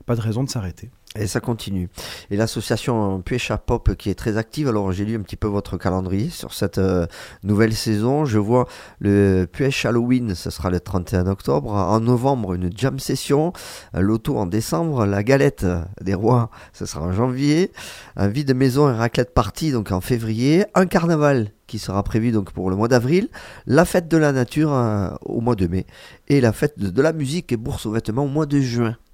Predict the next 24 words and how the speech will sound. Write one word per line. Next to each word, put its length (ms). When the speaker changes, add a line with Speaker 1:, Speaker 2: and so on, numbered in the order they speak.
Speaker 1:
C'est 160
exact. 440
Et 20
puis, 300
euh, 120
il 100
y 60
avait 220
un, 180
un 140
événement 320
qui 120
s'est 140
rajouté 480
en 140
plus, 380
qui 120
sera 160
proposé 420
par 120
l'association 520
Les 80
Soumiaires 580
de, 320